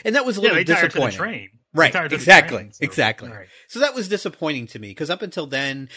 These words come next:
Speaker 1: she manages to
Speaker 2: Yeah.
Speaker 1: drive this bus. She, you know, the only time she kind of freaks out is when she thinks she kills an infant. Like, that's a pretty
Speaker 2: Right.
Speaker 1: valid response to that. And then that, the last twenty, thirty minutes of this movie, I think, kind of takes a lot of that power away.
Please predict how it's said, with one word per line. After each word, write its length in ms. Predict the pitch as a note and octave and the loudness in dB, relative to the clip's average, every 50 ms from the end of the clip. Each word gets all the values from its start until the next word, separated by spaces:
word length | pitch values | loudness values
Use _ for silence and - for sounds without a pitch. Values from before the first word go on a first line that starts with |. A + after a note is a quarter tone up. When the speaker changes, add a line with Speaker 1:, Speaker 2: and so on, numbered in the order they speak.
| - - - | -20 -18 -14
Speaker 1:
she 180 | - - C#3 A#2 - D3+ E3 E3+ E3+ D#3 C#3+ D3+ D3 D3 - D3 C#3 C#3 C3 B2+ A#2+ - - B2 A2 A2 G#2+ | -12 -12 -10 -6 -4 -4 -4 -4 -4 -6 -4 -6 -6 -6 -4 -2 -2 -2 -4 -6 -8 -14 -14 -14 -14 -14 -12
manages 480 | A#2 B2+ C#3 D3+ D3 C3+ C3 C3 B2 - | -10 -8 -8 -8 -8 -8 -10 -10 -10 -10
to 100 | - B2 | -14 -14
Speaker 2:
Yeah. 60 | A2+ | -14
Speaker 1:
drive 300 | A2 - B2 B2+ C#3 C#3+ | -8 -6 -4 -4 -4 -4
this 160 | C#3 C#3 B2+ - | -6 -12 -12 -10
bus. 280 | B2 A#2+ A#2+ A#2+ A#2 | -8 -6 -4 -4 -6
She, 340 | - - - A2 G#2 G2+ _ - - - - _ _ _ - | -8 -12 -12 -12 -14 -14 _ -20 -20 -20 -20 _ _ _ -14
you 120 | C#3+ C3 | -10 -8
know, 100 | B2+ A#2+ | -6 -6
the 140 | A#2 C3 C#3 | -4 -4 -4
only 120 | F3 G3+ F3+ | -4 -4 -6
time 260 | - D#3+ D#3+ E3 D#3 | -6 -6 -6 -6 -6
she 100 | - D#3 | -8 -6
kind 120 | - D#3 | -6 -6
of 120 | C#3 - - | -6 -6 -8
freaks 200 | D#3+ D#3+ - - | -10 -8 -4 -4
out 160 | C#3+ C#3 D3 | -2 -2 -2
is 120 | C#3 B2+ | -2 -4
when 100 | C3 C3 | -6 -12
she 140 | B2+ - C3+ | -12 -12 -12
thinks 240 | B2+ - C3 B2+ - | -8 -8 -8 -8 -8
she 100 | - C3 | -12 -10
kills 260 | - - C#3+ C3+ C3+ | -8 -6 -6 -6 -6
an 120 | C#3+ C3 | -8 -8
infant. 500 | - - C3+ C3+ - - D3+ D#3 D#3+ - | -8 -10 -10 -8 -6 -6 -6 -6 -6 -8
Like, 140 | - A#2+ - | -12 -10 -8
that's 160 | C3 B2+ - | -8 -8 -8
a 60 | - - | -10 -16
pretty 460 | - - D3 C#3+ C#3+ C#3 C3 B2+ B2 - - | -10 -8 -6 -6 -6 -6 -8 -8 -12 -16 -18
Speaker 2:
Right. 200 | G#2+ G#2 F#2+ F2+ | -16 -14 -10 -4
Speaker 1:
valid 400 | F2+ A#2 G#2+ A#2+ C3 D3 D3 D3 | -2 0 0 0 0 0 -2 -2
response 520 | C#3+ C#3 C3+ - - C#3 B2 C3+ C#3+ - - | -2 -6 -8 -6 -6 -6 -6 -6 -8 -10 -12
to 100 | E3+ D#3 | -10 -8
that. 300 | E3 E3 F3 F3 - - - - - - - | -6 -6 -6 -8 -10 -14 -20 -20 -18 -12 -8
And 140 | C#3+ C#3+ D3+ | -6 -4 -4
then 160 | E3 E3+ E3 | -4 -2 0
that, 280 | D#3 C#3+ C#3 - - | -2 -2 -2 -4 -6
the 80 | A#2+ C3+ | -12 -12
last 460 | B2+ C#3+ E3 G3 A3+ A#3+ G#3+ - - | -10 -8 -8 -6 -6 -6 -6 -8 -10
twenty, 240 | - - G3+ G3 F#3 | -10 -10 -8 -8 -10
thirty 240 | - - F3+ E3+ E3+ | -8 -8 -8 -6 -6
minutes 300 | E3+ E3 E3 D#3+ D#3 E3 | -8 -6 -8 -8 -8 -8
of 40 | C#3+ | -10
this 160 | C3+ B2+ - | -10 -10 -8
movie, 300 | C#3+ D3 C#3+ C3+ A#2+ A2+ | -8 -8 -6 -6 -8 -8
I 60 | A2+ | -8
think, 200 | - C#3 C3+ - | -8 -10 -10 -10
kind 200 | - C#3 C3+ A#2+ | -8 -6 -6 -6
of 120 | A2+ G#2+ - - - - - _ - | -6 -8 -12 -20 -20 -20 -20 _ -16
takes 360 | - - E3 E3 E3 D#3+ - - - | -10 -4 -4 -4 -4 -4 -10 -10 -8
a 80 | C3+ | -6
lot 240 | B2 A#2 A#2 B2 A#2+ | -4 -4 -4 -4 -4
of 60 | A2+ | -6
that 180 | A2 A2 A2 - | -8 -8 -10 -10
power 320 | - A#2 G#2+ G#2+ G2+ G2 | -8 -8 -6 -6 -8 -10
away. 340 | F#2+ F#2 F#2 F2+ F2 _ | -12 -14 -16 -18 -20 _